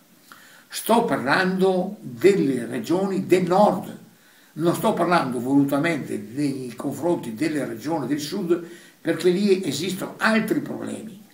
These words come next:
a cominciare dalla mafia, piuttosto che di altre realtà difficili come l'occupazione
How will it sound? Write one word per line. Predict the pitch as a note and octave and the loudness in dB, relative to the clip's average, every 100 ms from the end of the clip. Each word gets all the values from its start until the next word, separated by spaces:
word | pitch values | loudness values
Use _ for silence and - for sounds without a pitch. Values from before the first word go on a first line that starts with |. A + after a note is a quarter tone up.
| - | -16
a | B2 | -14
cominciare | C#3+ B2+ A2 C#3+ A#2 | -12 -12 -6 -4 -4
dalla | A2+ A2+ | -6 -8
mafia, | A#2 G#2+ D3+ D3+ - - - _ | -8 -8 -8 -8 -12 -20 -20 _
piuttosto | - F3 C#3+ - C#3+ | -8 -4 -4 -4 -4
che | C#3+ C#3 | -4 -2
di | C#3 | 0
altre | D3 D3 D3 C#3 | 0 -2 -6 -4
realtà | B2 B2+ A2+ C3 D3 - - - _ | -4 -6 -6 -8 -10 -12 -20 -20 _
difficili | - C3 C#3 C3+ C#3 A#2 - | -14 -10 -8 -10 -10 -10 -8
come | C3+ B2+ | -8 -6
l'occupazione | A#2+ A2+ B2+ C#3+ C#3 D3+ D#3 D#3+ C#3+ | -6 -6 -10 -8 -6 -2 -2 -2 -6